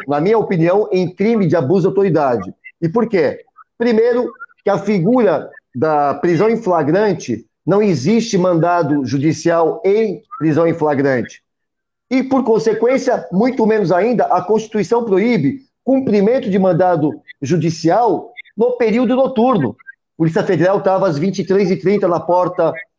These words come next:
do deputado federal. Então, é, é, é, no bojo de um inquérito em andamento, que não tem determinação, é, só tem começo, mas não tem fim, o, o ministro,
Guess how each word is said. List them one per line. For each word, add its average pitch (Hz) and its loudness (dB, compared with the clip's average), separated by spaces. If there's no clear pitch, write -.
do 151 0
deputado 180 -2
federal. 151 0
Então, 220 0
é, 170 2
é, 147 2
é, 127 0
no 160 2
bojo 190 2
de 160 -2
um 214 2
inquérito 208 0
em 240 2
andamento, 180 0
que 190 -4
não 185 0
tem 175 0
determinação, 185 0
é, 139 0
só 165 -2
tem 226 0
começo, 214 0
mas 170 0
não 160 -2
tem 170 0
fim, 233 -2
o, 180 2
o 180 2
ministro, 220 2